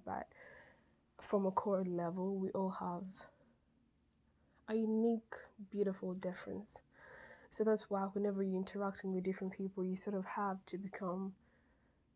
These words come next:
a little bit different. You know, you're still yourself, but you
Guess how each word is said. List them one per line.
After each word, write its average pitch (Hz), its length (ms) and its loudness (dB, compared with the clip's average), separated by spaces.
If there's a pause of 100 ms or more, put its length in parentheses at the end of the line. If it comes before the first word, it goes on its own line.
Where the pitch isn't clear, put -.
(220)
a 202 40 2
little 214 260 6
bit 190 240 -2
different. 180 500 -4
You 196 80 2
know, 185 100 4
you're 185 180 2
still 202 240 0
yourself, 190 460 0 (120)
but 185 180 -2
you 185 460 0